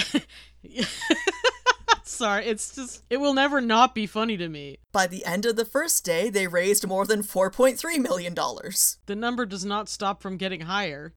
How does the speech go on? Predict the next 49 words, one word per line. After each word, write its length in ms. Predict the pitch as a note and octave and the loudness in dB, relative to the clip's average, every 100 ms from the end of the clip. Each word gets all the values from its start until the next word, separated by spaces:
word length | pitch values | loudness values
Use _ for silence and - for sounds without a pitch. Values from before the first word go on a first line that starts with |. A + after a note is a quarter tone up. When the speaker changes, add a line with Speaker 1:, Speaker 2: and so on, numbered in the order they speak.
| - | 2
Speaker 2:
By 200 | F#3+ F3+ | 2 2
the 240 | F3+ - - | -2 -12 -2
end 240 | - C5+ | 0 2
of 80 | C4+ | 2
the 80 | A3 | 2
Kickstarter 640 | G3+ A3 G#3 - G3+ G#3 G#3+ | 2 0 0 2 2 4 2
on 180 | F#3 F3+ F3+ | 0 -2 0
April 340 | G3+ G#3 F#3 | 0 2 0
nineteenth, 640 | F3+ F#3+ F#3+ - F#3+ - | 2 0 0 -4 -6 -4
twenty 260 | - F3+ F3 | -4 -2 -4
nineteen, 640 | E3 D#3 - C4 C4 B3 | -4 -4 0 0 0 0
they 160 | A3 F#3+ | 0 0
raised 320 | G#3 B3+ B3+ | 0 0 0
a 80 | A3+ | -2
total 480 | - G#3+ G#3+ G#3+ G3+ | 0 2 4 4 4
of 300 | F3+ F3+ - - | 2 2 0 -8
eleven 680 | G3 G#3 C#4+ F4 G4 D4+ | -2 6 8 8 4 -2
million 480 | G3+ G3 G3 G3 G3+ - | 2 2 2 0 -4 -8
three 200 | - D4+ | -4 0
hundred 340 | C#4 D#4 A#3 A#3+ | 4 4 2 0
and 140 | A#3 | 0
eighty-five 580 | - A#3+ B3+ B3 A#3+ A#3+ | 2 0 0 2 4 4
thousand 640 | B3 G#3 F#3+ F3 F3+ F#3+ - | 4 6 6 4 2 -4 -10
four 320 | - - C4 C4+ | -2 6 10 10
hundred 380 | B3 A3 A#3 | 8 2 2
and 260 | G#3+ G3 F#3 | 2 0 -2
forty-nine 640 | G3 F#3+ F#3+ F3+ D#3+ D#3+ | 0 0 0 0 0 0
dollars. 800 | E3+ D#3+ - A2+ - A3+ - - | 0 0 0 -4 -6 -2 0 -2
Speaker 1:
Which 240 | - G3+ - | -4 -6 0
gave 220 | A#3 G3+ | 2 2
them 160 | G3+ G3+ | -2 0
almost 480 | D4 F#4 D#4+ B3+ | 2 4 2 0
enough 260 | A#3+ G#3+ A3 | -2 -2 -2
to 140 | - | -6
cover 340 | - A3+ G3+ G#3 | -4 -2 0 -2
an 200 | F3 E3+ | -4 -6
animated 680 | F3+ G#3+ A3 G#3 G3+ G3 E3+ | -2 0 2 2 2 0 -2
series. 680 | - F#3+ E3+ C#3 D3 - - | -2 -2 -4 -6 0 0 0
<laughs> 60 | - | -2
Speaker 2:
This 240 | G3 F#3+ | 0 2
fan 260 | G#3+ B3 A#3+ | 2 2 2
base 240 | A3+ A3 | 0 2
is 180 | G#3 - | 0 0
hungry 520 | A#3+ E4 A#3+ G#3 G#3+ | 0 0 2 2 2
and 240 | F3 E3 | 0 0
willing 340 | E3 C#4+ C#4 C4+ | 4 6 4 2
to 120 | A#3 | 2
spend 480 | A#3+ - F3 F3 E3+ | 2 2 0 -2 -6
cash. 880 | F3+ D#3+ D3+ D3 C#3+ B2 - - | -6 -4 0 2 0 -2 -6 -10